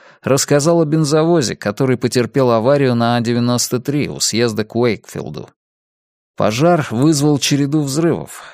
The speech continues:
в результате которых на северной полосе на отрезке в милю сгорели все автомобили.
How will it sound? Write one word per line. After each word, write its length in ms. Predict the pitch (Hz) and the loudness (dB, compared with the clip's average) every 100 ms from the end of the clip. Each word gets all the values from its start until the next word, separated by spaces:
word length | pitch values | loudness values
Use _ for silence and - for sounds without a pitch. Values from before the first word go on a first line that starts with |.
| _ - | _ -4
в 100 | 123 | 0
результате 580 | 139 135 123 131 - | 2 0 2 0 0
которых 540 | 117 117 - 170 151 - | -2 -2 0 0 0 0
на 140 | 120 | 0
северной 440 | 104 131 120 113 107 | 0 0 0 0 -2
полосе 540 | 104 101 98 - 135 | -2 0 0 0 0
на 160 | 120 101 | 0 -2
отрезке 500 | - 110 107 - 98 | -2 -2 -2 -4 -4
в 60 | |
милю 400 | 107 120 135 117 - _ - | 0 0 0 -2 -6 _ -6
сгорели 580 | 131 123 123 127 147 135 | -2 2 2 2 0 0
все 280 | - 113 | -2 0
автомобили. 800 | 104 - 110 107 98 82 - 67 | -2 -2 -4 -2 -4 -8 -12 -14